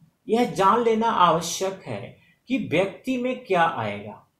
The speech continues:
व्यक्ति हम किसे कहेंगे। अगर इस व्यक्ति को rights मिला है,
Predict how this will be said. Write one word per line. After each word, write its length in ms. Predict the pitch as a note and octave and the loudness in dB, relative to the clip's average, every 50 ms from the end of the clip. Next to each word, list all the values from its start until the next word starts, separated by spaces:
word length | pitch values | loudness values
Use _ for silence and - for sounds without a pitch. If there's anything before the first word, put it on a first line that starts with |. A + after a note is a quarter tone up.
| _ _ _ _ _ _ _ _ _ - | _ _ _ _ _ _ _ _ _ -16
व्यक्ति 500 | A#2 A2 E3 G3 F#3+ - - - C4 B3 | -8 -4 -4 -4 -4 -6 -8 -4 -2 0
हम 220 | A3 A3 C4 B3+ | 0 0 0 0
किसे 460 | - - - G3+ F#3+ - - A3 A3+ G#3+ | -2 -4 -6 -6 -6 -4 2 2 2 2
कहेंगे। 760 | G#3+ F#3+ D#3+ B2+ B2+ C3 C3 B2+ A#2+ E3 F3 B2 G#2 - - | 2 -2 -2 -2 -2 -4 -6 -6 -4 -4 -4 -4 -4 -4 -6
अगर 200 | C#3+ - F3+ F3+ | -4 -2 0 0
इस 280 | F#3+ G3+ - - - - B2 | 0 0 -2 -6 -12 -6 0
व्यक्ति 400 | B2+ D#3+ - - - - B3 A#3+ | 2 2 2 0 -6 -8 -10 -10
को 460 | - - A3 A3 A3 A3 G#3+ - - | -4 0 2 4 4 4 2 2 0
rights 420 | C3+ C#3 C#3 E3 E3+ F3 - - D#3 | 0 2 2 2 0 -2 -8 -10 -10
मिला 340 | C#3+ C#3+ C#3+ D3 C#3+ D3 | -8 -4 -2 -2 0 -2
है, 500 | C#3+ C3+ F#3+ E3 A2+ A#2+ G2 - - - | -2 -2 -2 -2 -2 -2 -4 -8 -14 -20